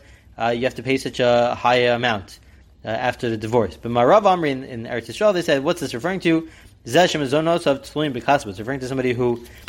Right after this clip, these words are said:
they don't make their own food, their own produce. And so therefore they have to rely on the market, and they're constantly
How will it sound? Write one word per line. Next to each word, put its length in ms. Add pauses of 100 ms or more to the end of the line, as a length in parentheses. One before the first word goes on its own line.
(260)
they 120
don't 200
make 260
their 140
own 240
food, 360
their 120
own 120
produce. 580 (300)
And 100
so 80
therefore 160
they 80
have 100
to 80
rely 280
on 60
the 60
market, 340
and 100
they're 80
constantly 880